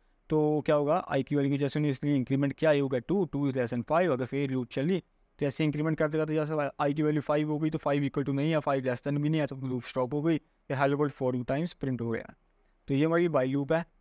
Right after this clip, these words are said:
तो अब हम देखते हैं do while लूप कैसे वर्क करती है। तो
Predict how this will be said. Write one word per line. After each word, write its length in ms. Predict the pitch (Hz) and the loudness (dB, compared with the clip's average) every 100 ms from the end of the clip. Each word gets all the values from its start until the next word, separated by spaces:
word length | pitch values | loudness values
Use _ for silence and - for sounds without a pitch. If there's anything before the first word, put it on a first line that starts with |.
| _ _ - | _ _ -12
तो 80 | 117 | -4
अब 240 | 180 180 | -2 0
हम 100 | 202 | 0
देखते 240 | 170 - | 0 0
हैं 240 | 202 175 123 | -2 -2 0
do 100 | 180 | 2
while 240 | 185 139 | 4 2
लूप 200 | 113 117 | 0 -4
कैसे 220 | 120 110 - - 135 | -4 -4 -6 -6 -2
वर्क 160 | 120 | 0
करती 320 | 120 113 - | -2 -4 -4
है। 140 | 110 113 _ _ _ _ _ _ _ _ _ _ _ _ _ _ _ _ _ | -4 -6 _ _ _ _ _ _ _ _ _ _ _ _ _ _ _ _ _
तो 100 | - | -2